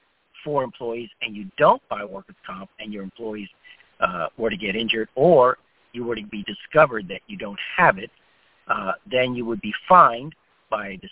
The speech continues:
state inspectors, and you would be required to buy the insurance, and you would be required to buy the insurance starting paying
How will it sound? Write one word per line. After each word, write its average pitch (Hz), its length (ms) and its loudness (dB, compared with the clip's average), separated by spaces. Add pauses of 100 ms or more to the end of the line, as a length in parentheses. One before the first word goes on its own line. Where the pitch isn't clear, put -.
state 113 220 -6
inspectors, - 600 -4 (520)
and 117 400 -4 (140)
you 117 200 -6
would 107 160 -8
be 110 100 -6
required 113 500 -4
to - 80 -12
buy 131 280 6
the 139 100 -12
insurance, 107 400 -10 (340)
and 185 220 0
you 175 60 0
would 151 120 -4
be 139 120 -6
required 151 500 0
to - 80 -12
buy 131 300 4
the 151 120 -8
insurance 117 440 -8 (520)
starting 160 460 6 (500)
paying 160 540 -4